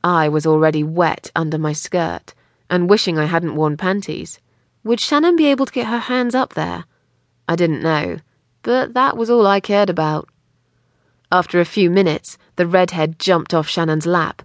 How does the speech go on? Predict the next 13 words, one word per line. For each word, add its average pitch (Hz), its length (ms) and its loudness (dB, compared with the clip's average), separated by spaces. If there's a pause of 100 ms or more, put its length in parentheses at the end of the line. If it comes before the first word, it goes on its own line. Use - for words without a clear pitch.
(160)
and 185 120 -4
gave 185 160 4
her 185 100 4
a 175 60 4
kiss 196 320 -2
on 156 100 0
the 156 80 -2
cheek. 175 420 -2 (460)
"Thank 302 480 2
you, 311 80 4
Santa," 262 1040 0 (500)
she - 220 -4
said. 160 400 -6